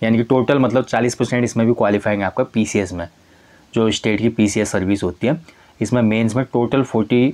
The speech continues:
परसेंट आपका क्वालिफाइंग कट ऑफ परसेंटेज होता है मिनिमम।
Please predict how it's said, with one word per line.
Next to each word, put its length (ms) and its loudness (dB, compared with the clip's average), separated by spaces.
परसेंट 320 -2
आपका 280 -2
क्वालिफाइंग 640 0
कट 200 -2
ऑफ 180 0
परसेंटेज 440 -2
होता 260 -6
है 120 -8
मिनिमम। 440 2